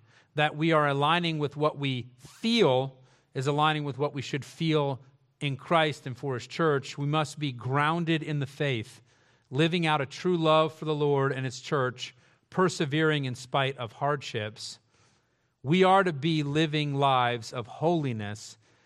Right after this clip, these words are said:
shaped by our identity in Christ and focused on sharing his truth clearly with the church and the lost world around us. These are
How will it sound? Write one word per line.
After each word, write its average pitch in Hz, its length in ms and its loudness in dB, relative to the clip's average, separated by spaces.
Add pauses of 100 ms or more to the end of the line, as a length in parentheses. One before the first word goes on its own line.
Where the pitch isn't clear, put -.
(140)
shaped 175 600 -2
by 143 200 4
our 135 180 4
identity 147 580 0
in 151 140 -4
Christ 117 580 -2
and 123 140 -8
focused 151 520 -2
on 135 140 -4
sharing 143 420 -4
his 156 380 -4
truth 143 480 -4 (300)
clearly 120 680 2 (480)
with 135 180 -4
the 131 80 -4
church - 640 -2 (300)
and 127 120 -6
the 127 80 -2
lost 135 400 0
world 127 340 -2
around 113 420 -6
us. 95 400 -14 (600)
These 175 500 0
are 143 460 2